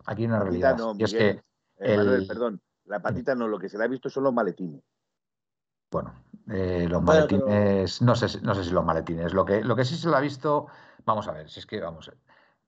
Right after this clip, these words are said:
Speaker 1: todos estamos de acuerdo, todos estamos de acuerdo que las manos,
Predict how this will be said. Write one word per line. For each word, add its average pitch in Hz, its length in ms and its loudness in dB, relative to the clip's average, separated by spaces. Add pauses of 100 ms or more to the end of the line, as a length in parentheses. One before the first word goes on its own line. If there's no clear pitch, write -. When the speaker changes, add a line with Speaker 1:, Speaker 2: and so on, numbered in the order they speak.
(220)
Speaker 1:
todos 147 280 2
estamos 113 380 -4
de - 60 -2
acuerdo, 107 640 -4
todos 104 200 0
estamos 90 320 -2
de 82 60 -8
acuerdo 104 280 0
que 98 100 0
las 82 200 0
manos, 92 640 -4